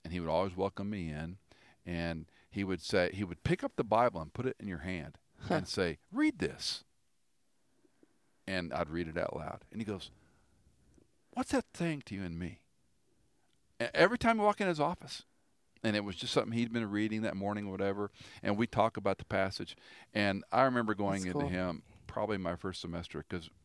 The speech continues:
Speaker 1: the way I was raised, I was unsure of s-, once saved, always saved,
Speaker 2: Sure.
Speaker 1: eternal security. And so I'm talking to him, and I asked him finally, I said, "I heard this once saved, always saved. I just don't know about that."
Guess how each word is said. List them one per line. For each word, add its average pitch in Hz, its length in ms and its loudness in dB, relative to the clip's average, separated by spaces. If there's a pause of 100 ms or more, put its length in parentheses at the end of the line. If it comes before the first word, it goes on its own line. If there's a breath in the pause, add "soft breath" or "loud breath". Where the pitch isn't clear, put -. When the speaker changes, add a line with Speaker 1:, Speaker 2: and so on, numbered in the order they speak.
(120)
Speaker 1:
the 87 100 -6
way 90 220 2
I 107 60 4
was 156 200 -2
raised, 87 500 0
I 92 100 0
was 95 180 -2
unsure 98 800 -4 (600 soft breath)
of 92 300 0
s-, - 120 -12 (260)
once 95 320 -2
saved, 82 360 0
always 95 320 0
saved, 62 300 -4
Speaker 2:
Sure. 139 220 -4
Speaker 1:
eternal 85 300 -6
security. - 500 -8 (520 loud breath)
And 104 140 -2
so 117 140 6
I'm 104 100 6
talking 120 440 6
to 113 120 -4
him, 90 260 0 (220 loud breath)
and 92 80 0
I 101 140 4
asked 117 240 2
him 87 100 -6
finally, 80 320 -2
I 85 60 -4
said, 90 240 -8
"I 82 260 -8
heard 160 160 -4
this 151 160 -10
once 110 200 -8
saved, 107 180 -6
always 107 240 -2
saved. - 260 -6
I - 140 -6
just 214 140 -8
don't 60 200 -10
know 104 140 -6
about 85 320 -8
that." 69 240 -8